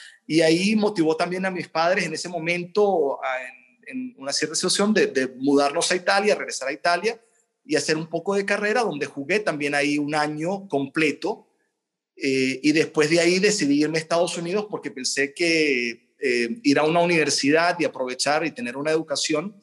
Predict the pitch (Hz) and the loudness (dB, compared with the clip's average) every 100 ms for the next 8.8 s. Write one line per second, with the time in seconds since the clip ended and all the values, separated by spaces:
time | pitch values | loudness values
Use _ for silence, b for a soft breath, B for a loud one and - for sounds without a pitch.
0 | b b b _ - 127 123 120 139 139 | b b b _ -4 -2 0 0 -2 0
1 | 139 139 - 180 147 123 - - 127 127 | 0 0 2 2 2 -2 -4 -10 -4 -4
2 | 123 135 160 170 170 170 214 247 - - | -2 0 2 2 2 0 -2 -4 -12 -6
3 | 120 135 127 139 143 139 - 170 175 202 | -4 0 0 0 0 0 2 2 2 2
4 | 143 - 160 175 185 185 147 143 143 180 | 2 0 0 0 0 -2 -4 -4 -4 -6
5 | 180 135 139 139 147 165 170 - - 143 | -6 -6 -2 -2 0 -2 -2 -2 2 4
6 | 143 143 151 160 151 165 156 160 165 165 | 4 4 2 -2 -2 -4 -4 -2 -2 -4
7 | 160 147 160 180 185 151 190 - _ _ | -8 -6 -2 -2 -2 -8 -8 -14 _ _
8 | 131 135 139 - 190 170 220 220 | -2 0 0 2 2 4 0 -4